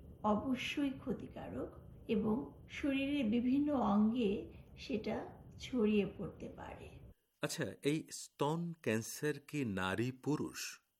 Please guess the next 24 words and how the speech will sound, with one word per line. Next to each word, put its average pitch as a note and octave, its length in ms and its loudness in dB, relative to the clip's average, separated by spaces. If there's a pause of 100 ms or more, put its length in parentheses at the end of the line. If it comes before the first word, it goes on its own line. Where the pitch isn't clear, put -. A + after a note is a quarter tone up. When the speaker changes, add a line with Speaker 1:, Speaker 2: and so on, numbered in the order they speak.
(160)
Speaker 2:
উভয়ের C3+ 440 4
হতে D3+ 300 -2
পারে - 300 -12 (340)
এবং E2+ 280 -6 (440)
বয়স A2+ 540 4
ভেদে C3 400 -2
কি B2+ 240 -6 (360)
তারতম্য G2 480 0
হয়? - 300 -6 (400)
Speaker 1:
জি, B3 460 4 (180)
এই D#4+ 140 -2
ক্যান্সার D#4 640 -2
নারী G#3+ 560 4 (140)
পুরুষ A3 340 0 (160)
উভয়েরই A3+ 520 0
হতে A#3 380 -4
পারে, - 260 -12 (280)
তবে C4 500 2 (380)
নারীদের A3 480 4
আক্রান্তের C4 640 0
হার D4+ 200 -2
বহুগুণ G#3 580 2
বেশি। - 520 -8 (240)
কিন্তু B3 220 6